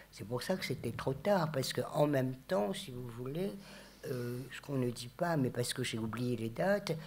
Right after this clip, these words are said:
il y a eu ultérieurement, euh, les manifestations des gens qui sont descendus de la Casbah.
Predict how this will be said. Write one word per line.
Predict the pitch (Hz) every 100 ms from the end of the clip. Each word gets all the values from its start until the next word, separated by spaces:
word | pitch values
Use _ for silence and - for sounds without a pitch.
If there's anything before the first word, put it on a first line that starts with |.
| - -
il |
y | 135
a | 139
eu | 185 220 190
ultérieurement, | 135 - 135 123 113 120 143 240 262 - - - - - -
euh, | 120
les | 123
manifestations | 120 120 - 120 - 117 - 160
des | 123
gens | 139 143
qui | -
sont | 127
descendus | 117 120 123 123 120
de | 113
la | 113
Casbah. | 139 139 160 180